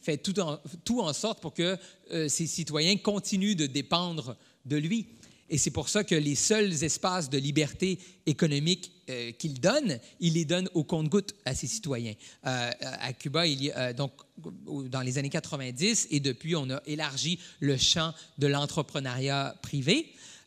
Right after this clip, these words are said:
Euh, mais on, on l'élargit et en même temps, on s'assure que les entrepreneurs, euh, et les entrepreneuses privées soient toujours, euh, obligés d'avoir un pied dans l'illégalité.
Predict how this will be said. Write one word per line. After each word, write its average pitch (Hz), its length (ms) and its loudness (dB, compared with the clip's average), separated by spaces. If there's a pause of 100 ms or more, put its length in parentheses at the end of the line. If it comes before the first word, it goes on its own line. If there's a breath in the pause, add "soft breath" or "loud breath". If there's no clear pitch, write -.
Euh, 135 440 0
mais 208 580 4 (220)
on, - 180 -6
on 180 140 4
l'élargit 190 760 4 (240)
et 214 640 2
en 170 140 0
même 165 240 2
temps, 240 260 -2 (260 loud breath)
on 165 140 -2
s'assure 214 540 2
que 214 340 0
les 156 220 0
entrepreneurs, 170 800 0
euh, 135 260 0
et 135 140 -4
les 139 180 -2
entrepreneuses 156 480 0
privées 180 480 0 (220 loud breath)
soient 202 200 4
toujours, 262 600 4 (640 loud breath)
euh, 151 400 -2
obligés 190 360 8
d'avoir 180 280 4
un 165 100 4
pied 214 220 0
dans 175 140 4
l'illégalité. 156 1000 2